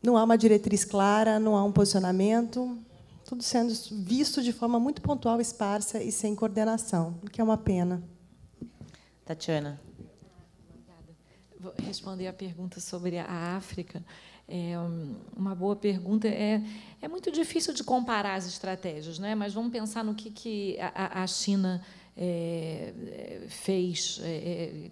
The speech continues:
Speaker 3: teve como política pra, é, pra África, né? Política de cooperação. Da China, a,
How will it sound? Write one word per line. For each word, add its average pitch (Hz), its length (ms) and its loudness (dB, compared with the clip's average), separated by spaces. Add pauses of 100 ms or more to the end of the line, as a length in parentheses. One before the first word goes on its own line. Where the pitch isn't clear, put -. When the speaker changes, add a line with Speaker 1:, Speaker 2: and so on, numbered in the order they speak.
(140)
Speaker 3:
teve 190 220 2
como 180 240 0
política 180 680 -2
pra, 170 180 -2
é, - 460 -6 (100)
pra 165 280 -4
África, 165 280 -8
né? 180 200 -4 (580)
Política 190 360 -6
de 170 100 -6
cooperação. 175 720 -2 (300)
Da 233 200 -2
China, 226 600 -4 (100)
a, 202 100 -4